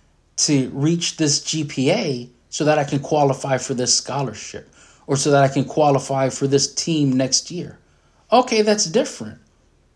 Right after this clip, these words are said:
So if we're not gonna dig into the emotions, then let's look at the process.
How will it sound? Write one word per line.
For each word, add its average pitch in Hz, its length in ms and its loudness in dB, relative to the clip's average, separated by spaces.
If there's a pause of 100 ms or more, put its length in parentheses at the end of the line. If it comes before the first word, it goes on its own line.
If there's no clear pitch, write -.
(320)
So 208 180 6
if 175 60 2
we're 208 60 2
not 196 180 0
gonna 175 180 2
dig 180 220 2
into 175 220 -2
the 143 140 0
emotions, 127 800 -4 (220)
then 151 120 2
let's 165 200 2
look 170 140 -2
at 147 80 -4
the 139 100 2
process. 151 720 -4